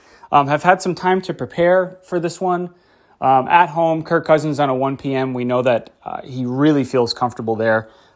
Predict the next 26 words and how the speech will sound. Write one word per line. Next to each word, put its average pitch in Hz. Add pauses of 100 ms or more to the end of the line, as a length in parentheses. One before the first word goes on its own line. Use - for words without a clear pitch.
(120)
Um, 110 (220)
and 151
I 156
think 165
that 147
their 147
offense 143
has 143
been 147 (400)
clicking 185
as 131
of 123
late. 127
It 127
hasn't 135
really 139
shown 143
up 139
on 135
the 123
box 160
score, 165
but 131
they 135
look 131
great, 139